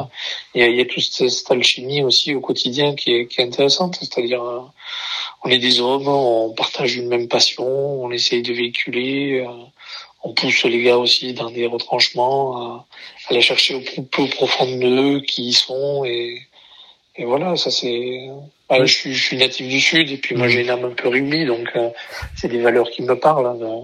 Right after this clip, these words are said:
Speaker 2: tout ça.
Speaker 1: Vous avez une âme rugby, euh, et, euh, et, euh, justement, on, on le dit, c'est que on, on, quand on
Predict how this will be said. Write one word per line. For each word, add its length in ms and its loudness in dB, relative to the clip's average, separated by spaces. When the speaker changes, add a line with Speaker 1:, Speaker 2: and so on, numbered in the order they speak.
Speaker 2:
tout 120 -14
ça. 220 -2
Speaker 1:
Vous 260 -8
avez 200 -2
une 100 -4
âme 400 -4
rugby, 640 0
euh, 300 4
et, 220 2
euh, 220 2
et, 140 4
euh, 160 6
justement, 460 0
on, 280 2
on 20 4
le 100 2
dit, 240 0
c'est 180 -2
que 320 2
on, 340 -2
on, 80 -8
quand 140 0
on 120 2